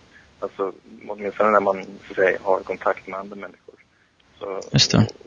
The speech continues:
Speaker 1: Kunna, kunna, det finns, det finns ju de som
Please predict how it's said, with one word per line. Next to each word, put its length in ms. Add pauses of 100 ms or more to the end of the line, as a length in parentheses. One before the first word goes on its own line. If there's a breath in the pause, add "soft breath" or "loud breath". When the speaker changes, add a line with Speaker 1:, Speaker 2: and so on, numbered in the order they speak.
(560)
Speaker 1:
Kunna, 280 (120)
kunna, 320 (760 loud breath)
det 80
finns, 260
det 80
finns 240
ju 40
de 180
som 280